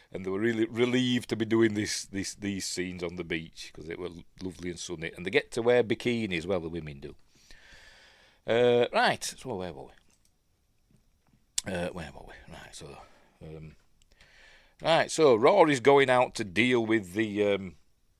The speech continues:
uh, the boy, or buoy, or however you want to pronounce it, the thing out at sea. Uh, is that it there? I don't know. You can just make out something there, can't you? And he's gonna go see, I forgot her name, the Shani Vincent character.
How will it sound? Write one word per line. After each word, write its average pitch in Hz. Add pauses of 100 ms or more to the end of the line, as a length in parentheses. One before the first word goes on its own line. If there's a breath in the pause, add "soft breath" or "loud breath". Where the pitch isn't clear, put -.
(480)
uh, 98
the 107
boy, 113
or 87
buoy, 101
or 87
however 101
you 95
want 90
to -
pronounce 82
it, 90 (200)
the 104
thing 127
out 107
at 80
sea. 78 (500 soft breath)
Uh, 85
is 175
that 110
it 87
there? 87
I -
don't 107
know. 82
You 78
can 131
just 175
make 180
out 143
something 127
there, 82
can't 82
you? 76 (500 loud breath)
And 110
he's 139
gonna 135
go 131
see, 131 (680)
I -
forgot -
her 156
name, 151 (480)
the 107
Shani 135
Vincent 113
character. 92